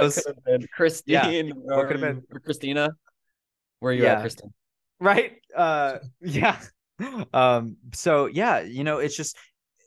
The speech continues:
Speaker 1: this movie has some pretty good character development, which is funny because right at the beginning, you know, uh, Sherry is co-,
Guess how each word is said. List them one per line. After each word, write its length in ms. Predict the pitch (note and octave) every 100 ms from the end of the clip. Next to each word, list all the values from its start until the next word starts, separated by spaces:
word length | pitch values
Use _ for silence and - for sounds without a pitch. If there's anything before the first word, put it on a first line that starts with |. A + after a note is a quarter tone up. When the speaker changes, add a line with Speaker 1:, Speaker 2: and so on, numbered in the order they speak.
| _
Speaker 1:
this 260 | D3 F3+ -
movie 180 | A3+
has 140 | A#3 G#3+
some 120 | E3+
pretty 240 | D#3+ F3
good 200 | E3 E3
character 340 | - D#3+ F#3 B2
development, 440 | G#2+ G#2 G2 F#2+
which 140 | A2+ A2
is 80 |
funny 240 | - D#3+ C#3+
because 280 | B2+ C3 G#2+
right 180 | G#2+
at 60 | G#2
the 60 | A2
beginning, 520 | A2 C3+ C#3 B2+ B2 - _
you 80 | A2
know, 240 | A2 G#2+
uh, 280 | G#2 G#2+ G#2
Sherry 560 | - - B2+ C3+ A#2 A2+
is 200 | G#2+
co-, 140 | -